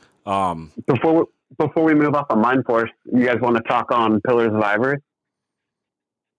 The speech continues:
Speaker 1: Yeah, go
Speaker 2: Have you
Speaker 1: ahead.
Speaker 2: heard that?
Speaker 1: Yes, yes. You shared it. You shared it. So, go ahead.
Speaker 2: I think, I think it's just tight. It's like, uh, I don't really know who all is involved in it, but it's,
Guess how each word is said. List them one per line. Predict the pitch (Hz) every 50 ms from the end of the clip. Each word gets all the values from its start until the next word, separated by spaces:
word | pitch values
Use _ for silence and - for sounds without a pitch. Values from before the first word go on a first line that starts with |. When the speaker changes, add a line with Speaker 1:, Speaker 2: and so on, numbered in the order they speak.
| _ _ _ _ _ _ _ _ _ _ _ _ _ _ _ _ _ _ _ _ _ _ _ _ _
Speaker 1:
Yeah, | - 113 127 131 113 -
go | - 113
Speaker 2:
Have | 113 117
you | 120
Speaker 1:
ahead. | 120 120
Speaker 2:
heard | 110
that? | 139 151 165 160 - _ _ - - _ _ _ _ _ -
Speaker 1:
Yes, | 110 123 123 101 - - - - - - _
yes. | - 113 113 98 - - - - -
You | 107 113 120
shared | 113 - - 113 98 87
it. | 87 82 - - - _ _ _ _
You | - 101 98
shared | - - 90 82 78 76
it. | - - _
So, | - - - - 98 92 87 78 - - - _ _ _ _ _ _ _ _ _ _ _ -
go | - 104 101
ahead. | 104 101 90 - _ _ _ _ _ _ _ -
Speaker 2:
I | -
think, | - - 143 - - - - - _ _ -
I | - - 160 151
think | 147 170 170 -
it's | 185 180 -
just | 160 151 - - _ - -
tight. | 110 127 151 156 120 107
It's | 110 98 - _ -
like, | 127 117 110 - - -
uh, | - 127 123 117 107 107 104 - _ _ _ _ _ _ _ _ _ _ _ _ -
I | 139
don't | 151 180 170 160
really | 160 160 151
know | 143 147 147 139
who | 127 156 156 156
all | 156 156 156 151 156 - -
is | 139 139 143
involved | 151 151 151 147 151 147 151 147 156
in | 156 156
it, | 160 143 120 107
but | 120 110 107
it's, | 113 -